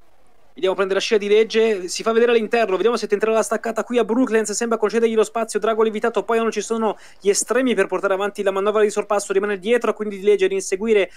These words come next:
quella che è la W quattordici di Drago Lievitato che mette diverse vetture tra sé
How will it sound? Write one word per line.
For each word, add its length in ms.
quella 200
che 100
è 40
la 100
W 300
quattordici 560
di 80
Drago 260
Lievitato 480
che 240
mette 320
diverse 360
vetture 380
tra 200
sé 360